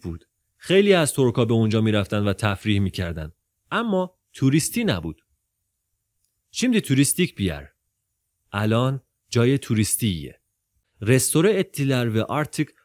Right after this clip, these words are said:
turizm acentaların programlarında Kumkapı da var. بازسازیش کردن و الان تو برنامهٔ توریستی آژانس‌های مسافرتی هم وجود داره. Turistler burayı seviyorlar çünkü burası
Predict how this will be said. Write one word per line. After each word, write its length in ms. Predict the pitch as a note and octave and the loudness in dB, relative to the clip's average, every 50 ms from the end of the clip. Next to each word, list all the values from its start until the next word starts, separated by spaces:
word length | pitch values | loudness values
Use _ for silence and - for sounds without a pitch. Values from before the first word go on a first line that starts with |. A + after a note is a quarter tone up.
| _ _ - | _ _ -8
turizm 460 | - - E3 F3 F3+ G#3+ G3 F3+ E3+ - | 0 2 2 4 4 2 2 0 -2 -2
acentaların 920 | C3 C#3+ C3 B2+ C3+ C3+ C3 A#2+ C3+ B2+ A#2+ A#2+ A#2 A#2+ A#2 A2+ A#2 A2+ | 0 0 2 2 2 2 2 2 2 2 2 2 4 4 2 2 0 -2
programlarında 1080 | - - C3 C#3+ C#3+ B2+ C3 C#3 C3+ C3+ B2+ B2+ B2 B2+ B2 B2 A#2+ B2+ B2+ B2+ A#2+ _ _ _ _ _ _ | -2 0 2 2 2 2 2 0 0 2 2 2 2 2 2 2 2 0 0 -2 -4 _ _ _ _ _ _
Kumkapı 520 | - - A#2+ A2 F#2+ - G#2+ F#2+ - G2+ | -4 -2 0 0 0 0 -2 -2 -2 -4
da 160 | F#2 F#2 F2 E2 | -4 -4 -4 -6
var. 200 | D#2 D2+ D2 - _ _ _ _ _ _ _ _ _ _ _ _ _ _ _ - | -8 -12 -14 -18 _ _ _ _ _ _ _ _ _ _ _ _ _ _ _ -6
بازسازیش 760 | F#2 G#2 A2 G#2+ G2+ - - A#2 A2 G#2+ A2 D#3 E3+ - - | -2 2 2 2 2 2 0 0 0 2 2 0 0 0 -2
کردن 420 | D#3+ C#3+ C3 B2 A#2 A2+ A2 A2 - _ _ _ - | -2 -2 0 0 -2 -2 -4 -4 -8 _ _ _ -4
و 100 | A2 B2 | 0 0
الان 500 | C#3 B2 C3 D3 D3 D3+ E3 E3+ F3+ E3+ | 0 2 0 0 0 2 2 0 0 -2
تو 160 | - - D3 | -2 -2 -2
برنامهٔ 720 | B2 A#2 B2 A#2+ A#2 A#2 A#2 A#2+ A#2 A#2 A#2+ B2 B2+ C3 B2+ | -2 0 0 0 0 0 0 0 -2 -2 -2 0 0 -2 -2
توریستی 680 | B2+ - - A#2 A2 A2 G#2 - - - D#3 D#3+ D#3+ | -4 -4 -2 -2 0 0 -2 -4 -6 -4 0 0 2
آژانس‌های 560 | A#2+ G2+ A2+ G#2+ G#2 G#2 G#2 G2 A2 A2+ G#2+ | 2 2 2 2 0 0 0 0 -2 -2 -2
مسافرتی 680 | G#2 G2+ F#2+ - G2+ F#2 - G#2 G2 F#2+ F#2 F2+ - A#2+ | -2 -2 -2 -4 -4 -4 -4 -2 -2 -2 -2 -2 -2 -2
هم 280 | A#2 A#2+ A2+ A2 A2 - _ _ _ _ - | -2 -2 -2 -2 -4 -8 _ _ _ _ -6
وجود 340 | F2+ G2 G2 F#2 F#2 E2 D#2 | -2 -2 0 0 -2 -2 -4
داره. 280 | C#2+ A#1 - C2+ F#2+ _ _ _ _ _ _ _ _ _ _ _ _ _ _ _ _ _ _ | -8 -12 -12 -14 -20 _ _ _ _ _ _ _ _ _ _ _ _ _ _ _ _ _ _
Turistler 640 | - - D3 E3+ F3+ - - D#3+ F3 E3+ D#3+ D#3 D3 | 0 2 4 4 4 2 2 2 2 2 2 4 4
burayı 320 | D3+ C#3+ C#3+ C3 A2 G2 | 4 6 6 6 4 2
seviyorlar 760 | - - - B2 B2 B2+ E3 F#3 F#3+ F#3 F#3 F3+ F3 E3+ D#3+ | 2 2 2 2 2 4 4 4 6 4 2 0 0 -2 -2
çünkü 400 | D3+ - F3+ E3 B2+ B2 A2 A#2 | -4 -4 -4 -2 -2 -2 -2 0
burası 480 | F#3 G#3 G#3+ F3 - - E3+ F3 E3 | 0 0 0 0 -2 -2 -4 -6 -8